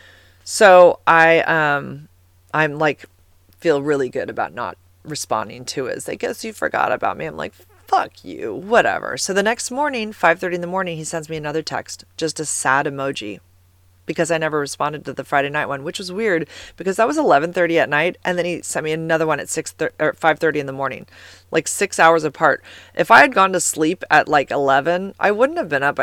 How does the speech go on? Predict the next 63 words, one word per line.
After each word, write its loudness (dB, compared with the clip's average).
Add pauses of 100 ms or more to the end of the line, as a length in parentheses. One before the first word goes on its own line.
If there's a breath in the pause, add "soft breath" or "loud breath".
Like, 0
I'm 0
surprised -2
he -4
sent -4
a -6
second 0
one -4 (300 soft breath)
before 2
I 6
would 2
have 0
even -2
been -4
up, -4 (580 soft breath)
but 4
he 2
did. 2
So -2
he 2
sent -6
another -2
sad 0
one. -12
So 0
I 6
didn't 0
actually 2
get 2
up 2
until -6 (280)
eight -4 (120)
thirty, -4
I -2
believe, -6
or -8
maybe -2
it 2
was 0
seven -2
thirty. -10 (1120 soft breath)
So 4
he -2
had 2
to -6
wait -4
a -10
couple -6
hours -6
to -6
get -6
a -4
response -6
from -14
me. -14
So 0
I 6
decided 2
I 6
wasn't 6
gonna 0
write 6
anything -6